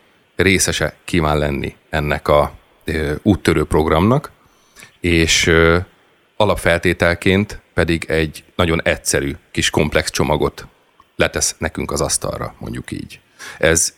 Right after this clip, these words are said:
a tizennyolcadik életév betöltése, magyar állampolgárság, cselekvőképesség. Emellett, ö, egy nyolc általános iskolai végzettséget várunk.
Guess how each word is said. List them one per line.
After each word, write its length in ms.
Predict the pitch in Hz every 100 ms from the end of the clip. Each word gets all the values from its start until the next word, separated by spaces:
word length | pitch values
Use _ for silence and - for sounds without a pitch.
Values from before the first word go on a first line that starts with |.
| _
a 280 | - 85 80
tizennyolcadik 640 | - 104 85 85 - 80 -
életév 300 | 82 - 78
betöltése, 760 | 85 92 85 78 80 - 71
magyar 260 | - 78 73
állampolgárság, 760 | 80 85 85 82 80 80 78 76
cselekvőképesség. 1080 | - 62 - 60 - - - - - - - _ _ - - -
Emellett, 600 | 92 90 80 80 - -
ö, 180 | 82 82 92 _
egy 100 | 82
nyolc 280 | 92 78 -
általános 320 | 73 82 80
iskolai 260 | - 73 73
végzettséget 640 | 73 71 69 - - -
várunk. 460 | 53 57 - -